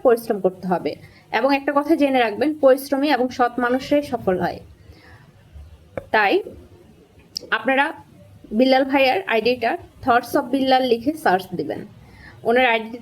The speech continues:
যে উনি প্রত্যেকটা স্ক্রিনশট সহ প্রমাণ দেখিয়ে দিয়েছেন, প্রমাণগুলো দেখে আসবেন। একজন মানুষ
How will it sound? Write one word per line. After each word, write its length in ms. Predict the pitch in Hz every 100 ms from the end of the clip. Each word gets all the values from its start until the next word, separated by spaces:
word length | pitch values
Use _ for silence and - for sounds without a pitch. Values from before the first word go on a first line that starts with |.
| 254
যে 300 | 233 233 330
উনি 240 | 226 233
প্রত্যেকটা 480 | 226 233 240 240 262
স্ক্রিনশট 540 | 254 254 254 285 262
সহ 320 | - 302 285 349
প্রমাণ 380 | 277 226 202
দেখিয়ে 340 | 190 190 208 185
দিয়েছেন, 400 | 156 - - 175
প্রমাণগুলো 540 | 214 233 233 226 233
দেখে 260 | 208 196 196
আসবেন। 400 | 165 - 160 156 - - - - - - - - - - - - - -
একজন 360 | 226 220 285 269
মানুষ 540 | 220 214 330 -